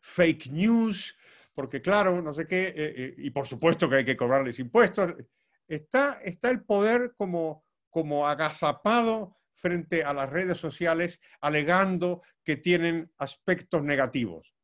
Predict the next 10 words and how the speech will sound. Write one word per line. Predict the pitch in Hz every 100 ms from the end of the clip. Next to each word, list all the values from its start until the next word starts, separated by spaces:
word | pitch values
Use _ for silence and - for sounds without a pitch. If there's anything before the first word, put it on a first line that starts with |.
| _ -
Pues | 202 160
claro, | - 196 180 170 156 -
pues | - 208 -
claro, | 202 247 190 214 226
como | 202 151 147
todo, | - 254 202 196 226 -
como | 139 127
todo, | 156 208 180 196 - - - -
es | - 156
que, | 156 143